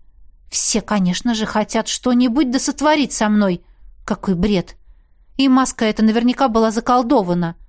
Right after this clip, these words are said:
А я не эльф, вот и поддалась. Нет в этом ничего более. Пора возвращаться.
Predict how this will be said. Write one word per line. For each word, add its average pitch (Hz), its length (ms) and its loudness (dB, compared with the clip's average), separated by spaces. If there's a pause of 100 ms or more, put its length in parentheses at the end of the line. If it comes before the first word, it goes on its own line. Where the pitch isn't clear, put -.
(120)
А 262 140 2
я 254 280 2
не 240 220 2
эльф, 233 320 0
вот 190 240 -2
и 277 60 2
поддалась. 277 760 0 (800)
Нет 254 500 0
в 196 60 -6
этом 175 340 0
ничего 233 360 0
более. 160 420 -6 (140)
Пора 294 220 0
возвращаться. 185 720 -6